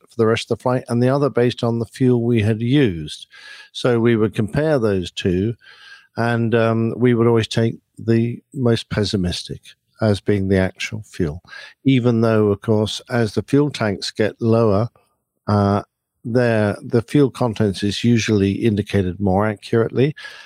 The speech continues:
compared with the fuel used, which the longer the flight, eventually errors creep into that, those fuel used counters. Um, after ten or twelve hours, you know,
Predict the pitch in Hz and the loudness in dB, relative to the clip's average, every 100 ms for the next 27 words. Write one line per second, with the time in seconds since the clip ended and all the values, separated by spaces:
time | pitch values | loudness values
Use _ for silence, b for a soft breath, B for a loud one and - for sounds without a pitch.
0 | B - - 110 107 113 113 104 92 98 | B -20 -4 -2 0 0 2 2 0 -2
1 | 104 101 104 95 - 113 117 - 127 117 | 2 4 4 0 -6 -6 -4 -2 2 2
2 | 98 95 123 123 92 107 - 110 113 - | 2 2 2 2 0 -4 -4 -2 -2 -2
3 | - 107 110 120 123 104 98 101 - 104 | -2 2 2 2 2 0 0 -2 0 0
4 | 90 98 - B B B _ 98 101 107 | 0 -4 -10 B B B _ -2 0 0
5 | - 101 101 - 117 107 101 - - 104 | -2 -4 -2 -2 0 2 0 -2 -2 0
6 | 92 113 113 98 98 95 - 98 98 101 | 0 0 0 0 0 0 -2 -6 0 0
7 | 98 - - 117 104 101 92 107 113 101 | 0 -6 -2 2 2 0 2 4 4 2
8 | 90 - B B B - 101 98 95 - | -2 -8 B B B -6 -2 -2 -2 -2
9 | 113 113 - B B B B - 117 117 | -2 -4 -12 B B B B -4 0 2
10 | 113 117 107 110 - 101 123 110 95 - | 0 0 0 -2 -4 -2 0 0 0 0
11 | 117 107 101 117 95 98 104 - 123 107 | 0 2 2 0 0 0 -2 -2 -2 2
12 | 113 123 | 2 0